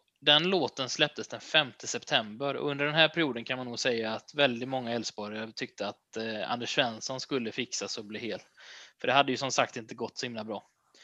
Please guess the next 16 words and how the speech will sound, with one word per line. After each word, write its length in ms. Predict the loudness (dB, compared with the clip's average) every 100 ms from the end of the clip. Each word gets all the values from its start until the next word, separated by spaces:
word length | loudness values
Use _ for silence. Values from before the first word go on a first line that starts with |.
| -20 -20 _
Den 160 | 0 2
tolfte 480 | 4 4 4 0
september, 840 | 0 0 4 2 2 0 2 2 -2 _ _ _ _
det 160 | -4 0
är 160 | 2
ju 340 | 2 0 0 -2
drygt 640 | -4 -4 -4 -6 -8 -4
en 140 | -4 -2
och 40 |
en 60 | 2
halv 200 | 2 2
månad 300 | -2 -2 -4
efter 200 | -6 -8
han 60 |
blir 80 | -8
skadad, 580 | -6 -4 -4 -2 -2